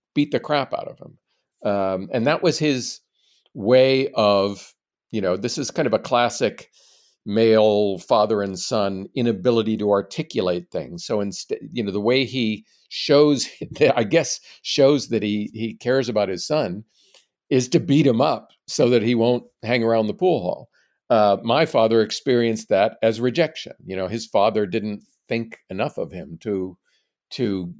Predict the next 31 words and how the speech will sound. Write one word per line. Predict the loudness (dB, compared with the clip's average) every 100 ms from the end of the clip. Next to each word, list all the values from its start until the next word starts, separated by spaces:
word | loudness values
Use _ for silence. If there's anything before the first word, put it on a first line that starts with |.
| -10
you | -8
know, | -6 -8 -10 -6
give | -4 -4
him | -6 -6
a | -8
position. | -10 -8 -8 -8 -14 -20 -20 _ _ _ _ -6
And | -2 -2 -4 -8 -6
I | -4
think | -4 -8 -2
that | -2 0
then | -6 -6
became | -6 -8 -6 -6 -6 -6
this, | -6 -8 -14 _ _ _ -14
this | -12 -12 -14 _ -6
thing | -4 -2
between | -6 -6 -4 -4
them | -4
that | -6 -2
hardened | 0 0 -2 -6
over | -8 -8
time. | -12 -12 -12 -12 -16 _ _ _ _
And | 0 2 2
then, | 0 0 -4 -10
y-, | -12 -10
you | -6
know, | -4 -4 -4
as, | -2 0 -2 -6 -10 -6
uh, | -4 -4
time | -6 -8 -6 -4
went | -2
on, | 0 2 0 -6